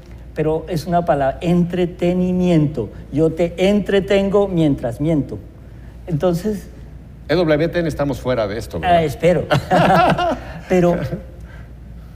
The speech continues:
Speaker 1: cuando uno trabaja en la televisión, se da cuenta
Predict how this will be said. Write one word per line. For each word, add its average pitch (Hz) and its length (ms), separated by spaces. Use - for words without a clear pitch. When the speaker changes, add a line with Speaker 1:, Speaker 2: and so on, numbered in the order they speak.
Speaker 1:
cuando 160 340
uno 220 280
trabaja 160 800
en 143 160
la 139 160
televisión, 127 800
se - 200
da 143 160
cuenta 165 760